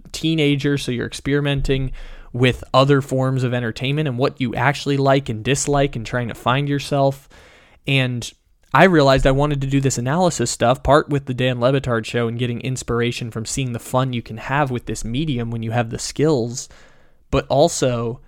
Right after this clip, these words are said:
wanting to get back into football because of how magical Patrick Mahomes was.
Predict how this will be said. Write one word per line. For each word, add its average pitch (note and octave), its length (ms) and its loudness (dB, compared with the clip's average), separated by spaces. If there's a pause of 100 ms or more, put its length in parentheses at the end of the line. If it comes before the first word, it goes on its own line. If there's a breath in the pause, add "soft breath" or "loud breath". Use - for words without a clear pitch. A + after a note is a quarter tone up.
(360)
wanting C3 800 0 (880)
to B2+ 600 4
get C#3 260 2
back C3+ 300 4
into A#2+ 140 -6
football D#3 440 4
because C#3+ 280 0
of A#2 80 -2
how B2+ 160 6
magical C3+ 500 2
Patrick B2+ 400 0
Mahomes C#3+ 460 -4
was. - 420 -14